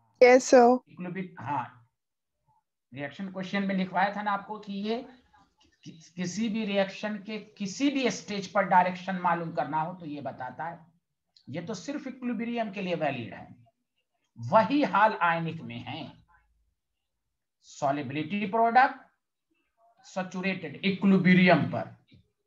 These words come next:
Speaker 2: Saturated, और एक पढ़ेंगे ionic product,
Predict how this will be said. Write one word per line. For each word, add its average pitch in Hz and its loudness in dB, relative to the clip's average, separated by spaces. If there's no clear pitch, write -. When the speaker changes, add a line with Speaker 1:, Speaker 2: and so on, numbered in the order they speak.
Speaker 2:
Saturated, 196 -4
और 139 0
एक 185 -2
पढ़ेंगे 185 2
ionic 208 6
product, 131 2